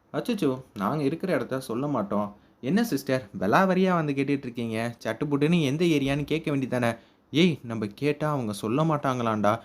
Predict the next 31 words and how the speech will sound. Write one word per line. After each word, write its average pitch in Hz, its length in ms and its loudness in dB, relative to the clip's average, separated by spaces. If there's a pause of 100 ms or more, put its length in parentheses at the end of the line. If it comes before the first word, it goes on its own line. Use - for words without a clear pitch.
(260)
"ஏன் 190 280 4
சொல்ல 160 220 2
மாட்டாங்களாம்? 131 560 0
அப்புறம் 170 320 0
எதுக்கு 170 200 -2
கால் 156 280 4
பண்ணாங்களாம்?" 113 500 0
ஃபோனை 151 320 -2
வைக்க 127 240 -2
சொல்லி 113 280 0
அந்த 120 200 0
இடத்துல 113 280 -2
சங்கரபாண்டி 117 580 0
சொன்னோன்னே 104 360 2
செமையா 120 340 -2
வந்து 117 160 -2
முறைக்கிறாங்க. 107 480 0 (460)
உடனே 196 280 4
திருப்பி 190 260 -2
வந்து, 147 260 2 (280)
"என்ன 147 220 0
மேடம், 123 400 2
ஃபோன் 180 320 2
பண்ணிட்டு 117 400 0
தேவி 156 260 2
இருக்கிற 131 300 0
தகவலை 123 380 0
சொல்லிவிட்டு 113 420 -2 (380)
இப்போ 185 160 2
சொல்ல 196 260 4
மாட்டேன்னா?" 165 440 2